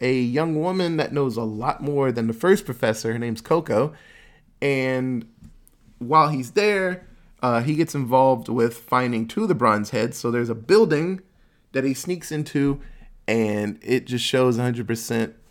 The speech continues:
old school Jackie Chan stuff. He's figuring out the code to get into the room, and he gets in there and he finds a ton more stuff that he wanted. So there were, like, artifacts from, like, Egypt in there.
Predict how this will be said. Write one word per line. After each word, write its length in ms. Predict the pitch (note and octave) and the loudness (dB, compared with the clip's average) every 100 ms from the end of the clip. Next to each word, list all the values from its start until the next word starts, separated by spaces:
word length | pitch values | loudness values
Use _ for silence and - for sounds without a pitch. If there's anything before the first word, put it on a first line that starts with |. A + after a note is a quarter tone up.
| - | -4
old 260 | A#2 C3+ | -2 -2
school 260 | - D3 E3 | -4 -2 -2
Jackie 340 | D3 D3+ D#3+ | 2 0 -2
Chan 300 | - F#3+ G3 | -6 -4 -4
stuff. 440 | - - A2 G#2 - | -6 -2 -2 -2 -4
He's 540 | A#2+ A2+ A2 A2+ - | -2 0 -2 -4 -8
figuring 380 | - - C3 B2+ | -12 -4 0 0
out 140 | A#2 | 0
the 60 | A#2 | -4
code 320 | - B2 B2+ | -2 0 0
to 60 | A#2 | 0
get 120 | A#2+ | -2
into 220 | A2+ A2+ | -2 -6
the 120 | - | -8
room, 560 | G#2+ C#3 E3 D#3+ D#3 D#3 _ _ _ _ - | -2 0 0 0 -2 -4 _ _ _ _ -8
and 280 | G#2 G#2+ F#2+ | -2 -2 -2
he 120 | A#2 B2+ | -6 -4
gets 220 | D3+ - | -4 -2
in 80 | D#3 | -2
there 180 | D3+ | 0
and 100 | C#3+ | 0
he 80 | C#3 | -2
finds 600 | A#2+ - C#3+ C#3+ C3+ B2 _ _ _ _ _ | -4 -2 0 0 -2 -6 _ _ _ _ _
a 100 | - | -4
ton 400 | B2 - F3 C#4 | -4 -4 0 2
more 320 | G3+ C3+ F3+ F3+ | 2 4 2 2
stuff 600 | - - B2+ A2+ - - | -2 -2 -2 -2 -8 -8
that 180 | - B2 | -2 -2
he 200 | B2 A#2+ | -2 -4
wanted. 500 | G#2+ A#2 A2+ A2 - | 0 0 0 -2 -6
So 380 | - A#2+ A2+ A2 | -6 0 0 0
there 160 | G#2 B2+ | -2 0
were, 80 | |
like, 180 | A#2+ A#2 | 0 0
artifacts 460 | A#2+ B2+ B2 B2+ - | 0 0 0 -2 -2
from, 140 | A#2+ | -6
like, 140 | A2+ G2 | -4 -4
Egypt 400 | B2+ A#2+ C3+ B2 | -4 0 0 0
in 120 | B2+ | -2
there. 340 | B2+ C3 C3 | 0 0 -2